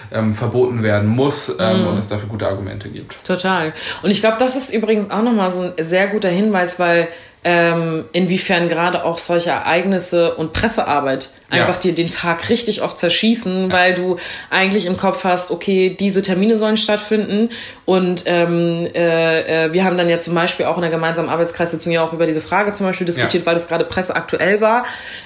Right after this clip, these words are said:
Speaker 2: Ähm, und zum Beispiel bei mir war dann irgendwie die Frage im Raum aufgrund der Tatsache, das, was in Griechenland gerade
Speaker 1: Ja,
Speaker 2: passiert,
Speaker 1: genau.
Speaker 2: an der griechisch-türkischen Grenze,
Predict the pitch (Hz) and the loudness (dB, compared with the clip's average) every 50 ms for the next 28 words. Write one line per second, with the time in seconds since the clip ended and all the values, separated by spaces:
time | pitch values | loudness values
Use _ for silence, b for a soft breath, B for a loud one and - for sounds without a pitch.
0 | B B 185 190 190 185 190 190 185 185 - - 202 202 196 196 - - 180 - | B B 2 4 4 4 4 2 0 0 2 2 4 4 4 2 0 -4 -4 -2
1 | 185 196 185 180 - - 175 180 175 180 190 208 202 202 196 196 196 190 190 180 | 0 2 2 2 2 0 0 2 2 4 2 2 4 4 2 4 4 2 2 2
2 | - 180 180 180 185 170 180 165 180 175 - - 175 175 175 180 180 175 - 156 | 2 2 2 0 0 -2 -2 -2 -4 -4 -2 0 0 2 4 4 4 2 2 0
3 | 180 175 160 170 170 170 170 170 175 - - 165 165 - - 180 180 180 170 - | 0 0 0 2 2 2 2 2 0 -2 -2 -4 -4 -2 -2 0 0 0 -2 -4
4 | - 170 175 170 170 170 170 170 - 175 165 - - 170 170 - - 160 160 - | -4 -2 0 0 2 0 0 -2 0 -2 -2 0 0 0 0 0 -2 -2 -2 -4
5 | 147 156 - - 214 - 233 214 190 185 185 185 - 135 139 135 - - - 185 | -6 -4 -4 -4 -2 0 0 0 0 0 0 -2 0 0 2 2 2 0 -2 -4
6 | 175 - - 185 180 165 165 170 165 165 160 - 185 185 - 175 170 - - - | -4 -2 -2 0 0 0 2 0 0 -2 -2 -2 -4 -4 -2 -2 -2 -4 -4 -6
7 | 175 170 180 175 - 170 156 - 165 196 214 233 226 - 226 220 214 208 | -6 -4 -2 -4 -2 -4 -4 -2 0 2 2 2 2 2 2 2 0 0